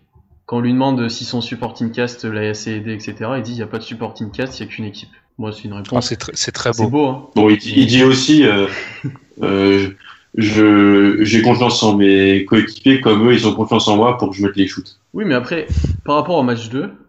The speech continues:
Speaker 1: on va le défoncer sur, parce qu'il prend tous les tirs, parce qu'il fait un peu n'importe quoi.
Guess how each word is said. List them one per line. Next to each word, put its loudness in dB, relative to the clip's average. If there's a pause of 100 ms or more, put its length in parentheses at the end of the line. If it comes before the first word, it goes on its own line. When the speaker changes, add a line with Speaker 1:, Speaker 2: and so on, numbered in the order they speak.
(320)
Speaker 1:
on -2
va 0
le -4
défoncer -6
sur, -14
parce -10
qu'il -8
prend -10
tous -12
les -10
tirs, -12
parce -12
qu'il -18
fait -16
un -10
peu -14
n'importe -14
quoi. -8